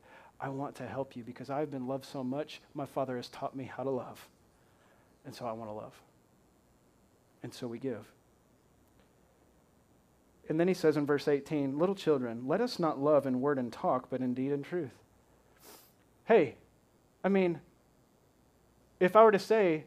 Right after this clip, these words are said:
"Hey, do you want to give to this need?" Yeah, that, I mean, that sounds great. Let's do that. That's, uh, that's such a good, a good thing. Anyway, I guess I'll see you next week.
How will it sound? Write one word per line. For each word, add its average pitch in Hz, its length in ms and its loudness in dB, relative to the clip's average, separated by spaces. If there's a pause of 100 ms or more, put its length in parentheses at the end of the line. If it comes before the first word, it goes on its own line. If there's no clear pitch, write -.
"Hey, 160 180 6
do 175 120 0
you 190 80 4
want 208 100 2
to 190 60 2
give 196 320 2
to 196 140 -2
this 175 240 -2
need?" 190 340 -2 (100)
Yeah, 233 580 8
that, 202 120 10
I 226 40 6
mean, 208 180 2
that 214 140 2
sounds 175 240 0
great. 180 380 2
Let's 208 200 0
do 214 260 0
that. 131 320 2
That's, 190 300 0
uh, 190 80 0
that's 202 220 0
such 196 260 -2
a 165 40 -2
good, 160 340 -2 (640)
a 156 60 -8
good 175 320 -4
thing. 139 400 0 (960)
Anyway, 139 500 -2 (1700)
I 156 60 -10
guess 165 160 -4
I'll 156 80 0
see - 140 -2
you 160 100 2
next 156 240 -2
week. 147 320 -2